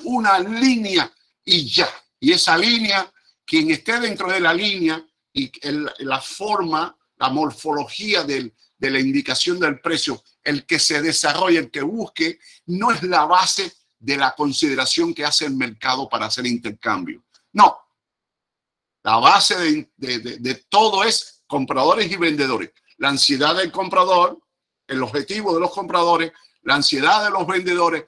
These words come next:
el objetivo de los vendedores, y empiezan a intercambiar y van dejando un rastro que el que pongan ahí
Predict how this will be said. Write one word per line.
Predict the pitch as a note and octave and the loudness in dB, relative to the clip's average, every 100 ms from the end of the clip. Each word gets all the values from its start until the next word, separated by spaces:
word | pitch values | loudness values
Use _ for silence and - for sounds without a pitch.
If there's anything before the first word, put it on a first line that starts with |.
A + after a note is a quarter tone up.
| _ | _
el | - D3+ | -4 -2
objetivo | F#3 F3+ F#3 F3+ E3+ | -2 -4 -2 0 0
de | |
los | D3+ | 0
vendedores, | E3 D#3+ D#3+ D#3 D3 _ - | -2 0 0 -2 -4 _ 0
y | D#3 | 0
empiezan | D3+ G3+ G3 E3 | 0 -2 0 0
a | G3 | 0
intercambiar | F#3+ D#3 F3 E3+ E3+ D3+ D3+ - _ | -4 -4 -4 -2 0 0 0 -6 _
y | D3 | -2
van | F3 G#3+ | -2 0
dejando | G3 F#3 F#3 F3 E3 _ _ - | -2 -2 -2 -4 -8 _ _ -10
un | B3 A#3+ - _ | -8 -8 -12 _
rastro | D4+ C#4+ G#3 F3+ - - D3+ - _ _ _ _ _ _ _ _ _ - | -14 -4 -2 -2 -6 -10 -12 -12 _ _ _ _ _ _ _ _ _ 0
que | D#3 | 2
el | D#3 - | 2 0
que | E3 | -2
pongan | - A3 B3+ B3 A3+ G#3 | 2 2 2 2 0 2
ahí | F#3+ G3+ | 0 0